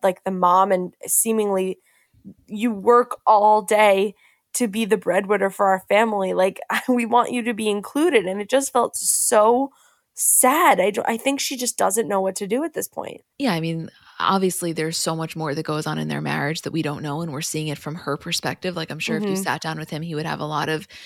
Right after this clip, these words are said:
Speaker 2: really valid points, and, like, that's their business to work out. I think for me, the conversation when she was like, "I just need you to show me that you're proud of me," the fact that it even took her that much to say it shows that, one, they don't really communicate that much about their feelings, and that second of all,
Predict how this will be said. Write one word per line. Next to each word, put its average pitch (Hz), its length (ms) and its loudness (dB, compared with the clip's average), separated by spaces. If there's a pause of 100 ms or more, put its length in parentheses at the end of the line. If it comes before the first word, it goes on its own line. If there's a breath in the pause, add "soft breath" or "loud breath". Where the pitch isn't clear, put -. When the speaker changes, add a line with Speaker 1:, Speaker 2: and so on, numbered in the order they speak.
(140 loud breath)
Speaker 2:
really 160 220 2
valid 151 340 0
points, 160 300 -4
and, - 80 -8
like, 95 120 -8
that's 147 200 0
their 156 200 -4
business 165 340 -6
to 170 100 -10
work - 200 -10
out. 170 260 -2 (400 loud breath)
I 185 100 4
think 190 220 0
for 175 240 -6
me, 170 460 -2 (320 loud breath)
the 170 80 0
conversation 170 720 -2
when 160 120 -6
she 160 160 -2
was 156 160 -6
like, 156 240 -6
"I 160 120 -2
just 165 300 -6
need 165 220 -6
you 160 100 -6
to 156 60 -6
show 151 300 -4
me 151 160 -10
that 139 160 -10
you're 139 240 -8
proud 120 380 -6
of 175 120 -6
me," 240 360 -6 (460 soft breath)
the 190 60 -6
fact 214 280 0
that 208 100 0
it 170 100 -2
even 170 220 -4
took 170 200 -8
her 165 120 -2
that 156 160 -2
much 156 240 -8
to 165 80 -6
say 160 400 -2
it - 160 -10
shows 156 380 -2
that, 156 240 -6
one, 160 400 -6 (180)
they 160 120 -2
don't 165 260 -2
really 160 240 -2
communicate 151 460 -8
that 135 120 -4
much 151 160 -8
about 156 160 -8
their 156 120 -8
feelings, 160 360 -8
and 175 80 -10
that 165 140 -10
second 254 280 -6
of 202 60 -8
all, 170 220 -4